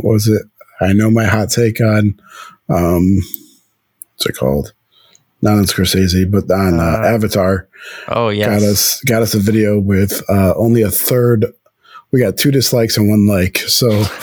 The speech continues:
Speaker 2: <laughs>
Speaker 1: our ratio on that is, is bad.
Speaker 2: No, not, not
Speaker 1: Um,
Speaker 2: great.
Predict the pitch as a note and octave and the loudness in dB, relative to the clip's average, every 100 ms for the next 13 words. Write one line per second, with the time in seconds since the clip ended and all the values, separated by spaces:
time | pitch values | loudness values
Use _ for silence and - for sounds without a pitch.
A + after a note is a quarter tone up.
0 | - - - - F#2+ A#2 A2+ - B2+ G#2 | -8 -8 -8 -4 0 2 0 0 0 2
1 | G2+ G#2 G2+ F2 - - G2+ F#2+ F2 F#2 | 2 2 2 -2 -4 -4 -2 0 0 -2
2 | - F#2+ A2+ A2 G#2 - - - A2 G#2+ | 0 0 0 -2 -4 -6 -16 -8 -6 -4
3 | D#3+ G#2+ A2+ | -2 -2 -2